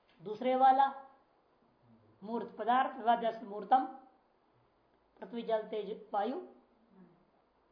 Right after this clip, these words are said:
और तीसरा गंध, पृथ्वी के परमाणु गंध, चौथा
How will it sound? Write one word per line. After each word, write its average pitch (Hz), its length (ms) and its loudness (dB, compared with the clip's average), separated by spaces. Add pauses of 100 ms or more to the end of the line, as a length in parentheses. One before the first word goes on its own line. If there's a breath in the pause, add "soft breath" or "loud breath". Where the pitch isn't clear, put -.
(400)
और 247 520 6 (120)
तीसरा 269 460 4 (260)
गंध, 240 280 0 (440)
पृथ्वी 240 260 -6
के 240 80 -6
परमाणु 220 460 -2
गंध, 240 380 -6 (440)
चौथा 240 440 4